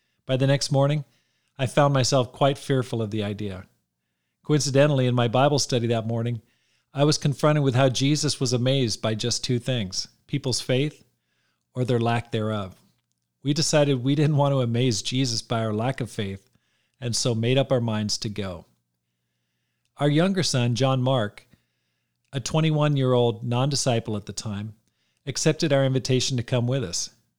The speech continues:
God truly blessed us with a hundred times as much in terms of new relationships with so many amazing disciples who we now consider some of our dearest friends.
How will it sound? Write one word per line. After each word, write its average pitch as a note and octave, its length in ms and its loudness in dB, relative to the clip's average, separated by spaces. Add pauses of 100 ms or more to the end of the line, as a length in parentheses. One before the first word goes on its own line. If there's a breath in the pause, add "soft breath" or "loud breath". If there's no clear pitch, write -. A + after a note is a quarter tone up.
(200)
God C#3 200 2
truly F3+ 300 0
blessed C3+ 360 0
us A2+ 160 -4
with A#2 100 -2
a A2 40 -2
hundred D#3 400 -4
times C3 260 -4
as A#2+ 140 -2
much A#2 260 -2
in A#2 80 -4
terms A#2+ 300 -4
of G#2+ 100 -4
new B2+ 160 0
relationships B2 800 -2
with A2 120 -6
so - 220 -2
many C#3 200 0
amazing B2+ 440 -2
disciples G#2+ 800 -6 (480 soft breath)
who D3+ 80 -8
we C#3+ 60 0
now C3+ 160 0
consider B2+ 600 -2
some B2 220 -2
of A2+ 100 -6
our G#2+ 120 0
dearest G2+ 400 -4
friends. G#2 480 -8